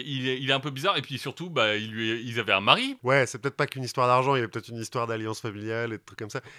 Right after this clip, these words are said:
Speaker 2: Kelly, ils sont anglais aussi.
Speaker 1: Oui.
Speaker 2: Ouais.
Speaker 1: Et donc, pour éviter la famille furieuse, ils vont aller en Égypte.
Speaker 2: Logique.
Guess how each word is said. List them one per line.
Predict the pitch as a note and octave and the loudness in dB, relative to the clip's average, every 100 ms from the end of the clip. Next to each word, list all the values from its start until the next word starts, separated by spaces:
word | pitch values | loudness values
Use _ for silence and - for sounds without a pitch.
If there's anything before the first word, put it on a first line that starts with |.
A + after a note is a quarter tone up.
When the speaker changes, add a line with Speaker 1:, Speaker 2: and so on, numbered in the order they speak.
| - | -8
Speaker 2:
Kelly, | - D#3+ E3+ D3+ A#2 | -2 0 -2 -6 -10
ils | |
sont | - A#2 | -8 -6
anglais | B2 F#3 | -6 -6
aussi. | D3 - G#2+ _ _ | -6 -8 -12 _ _
Speaker 1:
Oui. | C#3+ D3+ - _ _ | -8 -8 -8 _ _
Speaker 2:
Ouais. | F2+ - _ _ _ | -16 -16 _ _ _
Speaker 1:
Et | C#3 | -2
donc, | D3 F3 - - - _ _ _ _ | -2 -6 -10 -18 -20 _ _ _ _
pour | - D3+ | -2 -2
éviter | C#3+ C#3+ D3 | -2 -4 -2
la | A2+ | -2
famille | A#2 A2+ A2 G#2 | -2 -6 -10 -12
furieuse, | F#2+ A2+ A2 F3+ B3 C#3 G2+ _ _ _ | -14 -10 -8 -10 -12 -14 -18 _ _ _
ils | C3 | -8
vont | C3 | 0
aller | G3 G#3+ | 2 2
en | G3 | 0
Égypte. | E3+ D3 - - _ _ _ G#2 | -2 -2 -6 -20 _ _ _ -18
Speaker 2:
Logique. | F2 E2 G#2 | -16 -14 -14